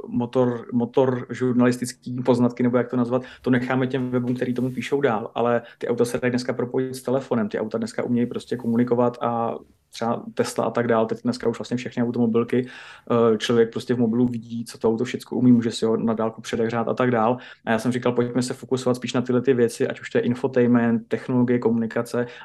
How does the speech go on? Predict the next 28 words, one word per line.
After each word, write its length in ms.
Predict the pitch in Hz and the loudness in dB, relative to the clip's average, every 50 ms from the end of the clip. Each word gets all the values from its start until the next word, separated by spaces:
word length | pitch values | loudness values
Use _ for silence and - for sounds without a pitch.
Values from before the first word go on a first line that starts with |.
| - - | -4 0
a 240 | 117 117 117 117 | 2 4 4 4
jakoby 320 | 117 117 - - 123 131 131 | 2 2 0 0 2 2 2
primární 640 | 127 127 127 120 120 123 123 123 123 127 131 127 | 2 0 -2 0 0 0 0 0 0 0 0 0
náplní 520 | 123 123 113 - - 127 123 127 127 127 123 | 0 0 0 -2 -2 -2 0 0 0 0 -2
té 220 | 123 - 123 123 | -2 -2 -2 -2
recenze 340 | 123 120 - 127 123 123 127 | -2 -2 -2 -2 -2 -2 -2
o 80 | 120 | -2
toho 180 | 117 - 120 123 | -2 -4 -4 -2
autě, 320 | 120 113 113 - 131 123 - | -4 -2 0 0 0 0 0
autě 300 | - 120 120 - - 131 | -2 -4 -4 -4 -4 -4
budou 260 | 120 117 120 127 123 | -2 0 0 -2 0
ty 100 | 127 135 | -2 -4
technologie.“ 540 | 123 120 - - - 123 117 110 113 104 101 - - - - _ | -4 -4 -4 -2 0 0 0 2 0 -2 -2 -4 -10 -20 -8 _
Protože 240 | - 113 120 127 127 | -4 0 0 0 2
tomu 180 | 120 117 120 | 2 2 2
se 120 | 123 - 127 | 2 0 0
zase 200 | 120 123 - 131 | -2 -2 -2 -4
ty 120 | 127 135 | -2 0
motoristický 960 | 123 123 120 123 - - 120 123 123 - - 123 - - - 127 123 123 123 127 | 2 2 0 0 -2 -2 -2 -2 -4 -6 -10 -14 -14 -10 -4 0 0 0 2 2
magazíny 440 | 123 123 123 123 117 120 131 131 131 | 2 2 2 2 2 2 0 2 2
nevěnovaly, 640 | 127 120 113 123 120 117 113 117 110 107 113 139 - - - | 2 2 2 2 2 0 0 0 0 0 0 -2 -2 -2 -4
nevěnoval 400 | 123 120 117 117 117 113 113 120 | -2 0 0 0 0 -2 -4 -6
se 120 | 120 - | -6 -8
tomu 160 | - 120 123 | -8 -6 -4
vlastně 260 | 120 117 117 - 135 131 | -4 -4 -4 -4 -2 0
nikdo 220 | 123 120 120 117 | 0 0 0 0
tak 160 | 117 123 120 | -2 -4 -4
podrobně, 420 | - - 117 120 117 110 123 123 | -2 -2 0 0 2 4 2 2